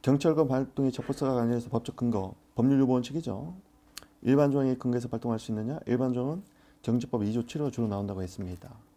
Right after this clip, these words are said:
이 조 칠 호. 기타 공공의 안정 질서. 일반적이죠. 즉,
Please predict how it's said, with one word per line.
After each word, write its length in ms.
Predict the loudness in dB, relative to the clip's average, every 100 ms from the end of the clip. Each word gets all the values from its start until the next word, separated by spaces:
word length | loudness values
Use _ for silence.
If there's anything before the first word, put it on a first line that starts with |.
| -8
이 80 |
조 140 | -4 -4
칠 200 | -4 -6
호. 120 | -8 -14 _ _ _ _
기타 280 | -2 2 2
공공의 280 | 2 2 2
안정 300 | 0 -2 -4
질서. 380 | -6 -8 -10 -12 -14 _ _ _ -20 _ _ 2
일반적이죠. 800 | 4 4 2 -2 -4 -8 -8 -12 -16 _ _ _
즉, 280 | 2 4 4